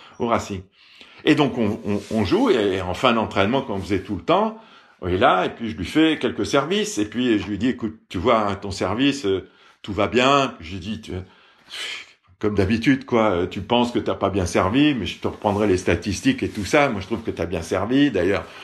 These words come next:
vraiment, tu lui as empêché, euh, de, vraiment sur ton service, de, de, de, d'attaquer, de, bon. » Et on sort du cours,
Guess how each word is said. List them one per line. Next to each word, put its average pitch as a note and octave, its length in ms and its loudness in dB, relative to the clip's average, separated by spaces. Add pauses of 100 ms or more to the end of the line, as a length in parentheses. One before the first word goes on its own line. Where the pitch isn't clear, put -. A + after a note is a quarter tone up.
(140)
vraiment, A2+ 240 2
tu A2+ 160 -6
lui G2 100 -2
as F#2 80 0
empêché, A#2+ 720 2
euh, G2 220 2
de, F2+ 220 -6 (340)
vraiment G#2 340 0
sur F#2 260 -6
ton F#2 120 -6
service, G#2+ 580 0
de, F#2+ 220 2
de, F2+ 160 -2
de, E2+ 160 -8
d'attaquer, G2+ 720 0
de, G2+ 120 -6
bon. » E2+ 240 -14 (960)
Et F#3+ 460 2
on C#3 80 -2
sort A3+ 200 -2
du D3 120 -2
cours, - 260 2